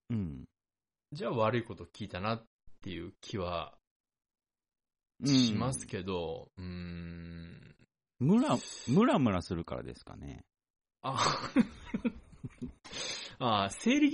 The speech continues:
Speaker 2: 現象ってことですかね。
Speaker 1: に近いかもしんないです。
Speaker 2: あー、あー、まあ、そうか。なんで、おしっこするんですかって聞かれても、
Speaker 1: <laughs>
Speaker 2: 考えたことないですからね、俺も。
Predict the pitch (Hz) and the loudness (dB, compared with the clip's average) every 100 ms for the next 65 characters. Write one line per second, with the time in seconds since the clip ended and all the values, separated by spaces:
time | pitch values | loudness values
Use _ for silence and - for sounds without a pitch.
0 | 339 349 151 110 - - - 113 - - | 4 2 0 0 -6 -20 -10 -8 -4 0
1 | 165 233 - - 90 277 156 101 87 85 | 4 4 2 -6 -2 0 2 2 0 -4
2 | 82 80 80 85 - - 90 90 92 90 | -4 -4 -8 -14 -20 -6 -2 0 2 2
3 | 87 87 82 80 80 - 127 107 107 123 | 0 -2 -2 -2 -2 0 2 2 2 0
4 | - - - - - 117 - 95 120 196 | -2 -8 -20 -20 -6 -4 -2 0 2 4
5 | 160 113 104 87 - _ _ _ _ _ | 6 6 4 0 -8 _ _ _ _ _
6 | _ _ _ - - 143 - 123 135 120 | _ _ _ -4 -2 -2 -4 -2 0 2
7 | 101 - - 120 123 - 117 - 117 107 | 0 -2 4 4 4 -4 -4 0 2 2
8 | 101 92 - 180 214 262 190 139 139 113 | 2 0 4 6 10 10 8 6 4 4
9 | 107 117 90 - - - 85 104 92 90 | 4 4 0 -2 -2 -2 0 0 0 0